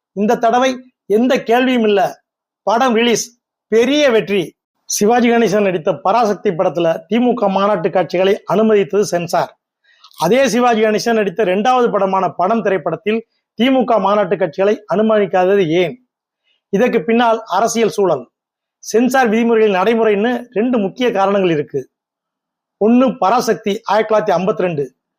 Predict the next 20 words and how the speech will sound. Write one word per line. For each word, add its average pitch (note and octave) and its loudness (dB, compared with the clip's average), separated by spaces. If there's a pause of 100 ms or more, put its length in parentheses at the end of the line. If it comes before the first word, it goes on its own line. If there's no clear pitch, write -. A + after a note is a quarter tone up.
(160)
அனுமதி B3 2
கிடைத்தது G#3 0
ஏன்? G#3+ 0 (420)
பராசக்தி A#3 -2
ஒரு G#3+ 2
கற்பனை G3 -2
கதையமைப்பு G#3 0
கொண்ட F#3+ -2
சமூக A#3 0
நாடக G3 0
படம். D3+ -6 (460)
அதுல G#3 2
வர்ற B3 0
வசனங்கள், A#3+ 0
கருத்துக்கள் G3 -2
தி A#3+ -2
மு B3+ -2
க A#3 0
சிந்தனையை G#3 -2
பிரதிபலித்தாலும் G3 0